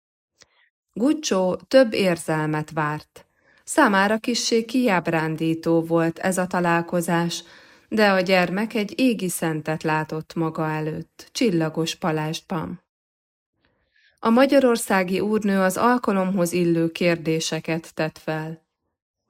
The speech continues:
Az uralkodók ezzel élénkítik társalgásukat, ha éppen nincs mit mondaniuk. Guccio hiába próbálta közös emlékeikre terelni a beszélgetést, Nápolyra, a viharra,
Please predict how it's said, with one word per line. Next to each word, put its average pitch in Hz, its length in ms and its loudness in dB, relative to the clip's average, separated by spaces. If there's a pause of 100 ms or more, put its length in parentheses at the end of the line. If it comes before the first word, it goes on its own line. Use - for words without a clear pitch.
Az 226 160 0
uralkodók 190 800 2
ezzel 226 360 2
élénkítik 214 760 0
társalgásukat, 160 1300 -4 (300)
ha 254 160 4
éppen 214 460 0
nincs 208 300 -2
mit 165 180 -4
mondaniuk. 156 840 -6 (1000)
Guccio 285 380 2
hiába 240 520 4
próbálta 180 580 0
közös 202 460 -2
emlékeikre 165 1000 0
terelni 170 520 0
a 165 60 0
beszélgetést, 165 1160 -2 (480)
Nápolyra, 180 1000 2
a 180 140 -2
viharra, 165 800 -2